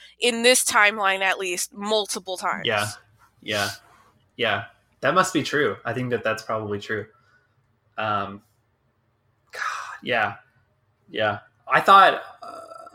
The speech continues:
Speaker 2: I thought the way that, so, okay, so I, I thought this issue was really, really good too. I think in terms of, of, like, this being the, like, red highlighted issue, whatever, like,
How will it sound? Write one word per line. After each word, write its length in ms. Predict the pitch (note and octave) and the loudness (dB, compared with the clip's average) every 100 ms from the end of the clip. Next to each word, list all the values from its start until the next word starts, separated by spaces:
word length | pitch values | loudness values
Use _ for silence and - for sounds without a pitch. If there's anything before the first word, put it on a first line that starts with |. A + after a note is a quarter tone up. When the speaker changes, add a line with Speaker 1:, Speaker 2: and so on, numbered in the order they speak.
| - | -2
Speaker 2:
I 140 | D3 F3+ | 2 4
thought 180 | G3+ | 4
the 100 | D#3 | 4
way 480 | C3+ C3 B2 A#2 A2 - _ _ _ _ _ _ _ _ - - | 4 4 4 2 -2 -12 _ _ _ _ _ _ _ _ -20 -2
that, 300 | A2 G2+ - - _ _ _ _ _ - | 2 2 0 -8 _ _ _ _ _ -4
so, 200 | - C#3+ | 0 2
okay, 260 | C#3+ A#2+ | 2 0
so 160 | G#2+ C#3+ | 2 4
I, 260 | D#3 D#3 - - C#3+ | 6 4 0 -8 -4
I 160 | B2+ C3 | 0 0
thought 320 | - C#3+ A#2+ | 2 0 0
this 120 | A#2+ | -2
issue 220 | A#2 G#2+ A#2 | -4 -4 -4
was 160 | A2 | -2
really, 140 | A2+ G#2+ | -2 0
really 180 | G#2 | -2
good 180 | G#2 G2+ | -4 -6
too. 160 | - B2 | -4 -2
I 120 | B2+ | 0
think 340 | - F#3 F3+ | 0 -2 -4
in 160 | - C3+ | -6 -2
terms 320 | D#3 D3 C3+ | 0 0 0
of, 340 | A#2+ A#2+ G#2+ - | 0 0 -4 -6
of, 420 | A#2 A#2+ A2+ A2+ - - | -4 0 0 -2 -10 -10
like, 260 | B2 G2 - - | -6 -6 -10 -18
this 320 | D3 B2+ C3+ - | -6 -2 -2 -2
being 420 | A#2+ A#2 A2+ A2 | -4 -4 -4 -6
the, 400 | A2 A2 G#2 - _ _ _ _ _ | -4 -4 -6 -8 _ _ _ _ _
like, 160 | A2 G#2 | -8 -4
red 220 | G#2+ A2 | 0 0
highlighted 460 | G#2+ A#2+ A#2+ A#2 A#2 | 2 2 4 2 0
issue, 300 | A#2+ - B2 | -4 -4 0
whatever, 520 | B2 B2 B2+ B2 B2+ A2+ | 2 2 4 2 0 -4
like, 320 | G#2 - | -8 -10